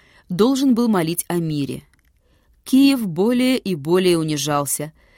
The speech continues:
Видя нечаянное прибытие Романа Смоленского и догадываясь, что братья намерены возвести его на киевский престол,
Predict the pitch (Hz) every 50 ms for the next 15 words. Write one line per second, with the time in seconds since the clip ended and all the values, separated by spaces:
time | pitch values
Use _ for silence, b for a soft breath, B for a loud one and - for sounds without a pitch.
0 | b b b 170 170 214 208 180 196 185 190 185 - - 208 196 202 190 180 180
1 | 175 170 170 160 - - 180 156 170 185 175 - - 160 156 165 165 165 165 160
2 | 156 156 151 - 156 156 156 160 180 226 214 196 - - 156 143 139 - - 202
3 | 226 226 202 226 247 240 180 165 139 143 139 135 139 - b b b b b b
4 | - - - 190 180 190 202 196 180 - - 170 165 165 165 170 170 175 175 165
5 | 156 151 151 151 - _ - 170 170 185 202 196 185 185 196 190 - - - -
6 | 190 175 160 156 165 160 160 156 151 151 160 160 - 180 170 156 135 - - -
7 | 147 143 - - 170 - - - 240 247 254 254